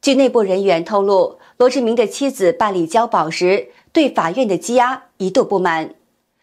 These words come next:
他妻子曾嚷道：“他做那么多善事，怎么会是共谍？”夏富祥这边也没淡定到哪去。据说在获知交保后，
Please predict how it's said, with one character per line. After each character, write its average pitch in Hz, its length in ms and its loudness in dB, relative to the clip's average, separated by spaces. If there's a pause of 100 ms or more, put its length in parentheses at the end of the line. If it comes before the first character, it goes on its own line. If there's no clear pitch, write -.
(160)
他 226 160 -2
妻 226 160 -4
子 202 160 -4
曾 190 180 -2
嚷 165 280 -2
道 190 380 0 (200)
：“他 240 160 0
做 247 160 2
那 285 100 0
么 226 120 -2
多 196 120 0
善 196 280 -2
事， 196 340 0 (180)
怎 226 140 0
么 190 100 -2
会 226 200 0
是 226 120 -2
共 226 220 0
谍？” 185 440 0 (600)
夏 339 160 0
富 302 160 0
祥 214 240 0
这 247 100 0
边 262 340 0
也 190 100 -2
没 170 120 0
淡 175 220 -2
定 208 160 -6
到 220 140 -2
哪 175 240 -4
去。 - 320 -2 (500)
据 294 140 0
说 294 180 2
在 277 220 2
获 226 180 0
知 233 160 -2
交 254 220 0
保 165 240 0
后， 185 340 -2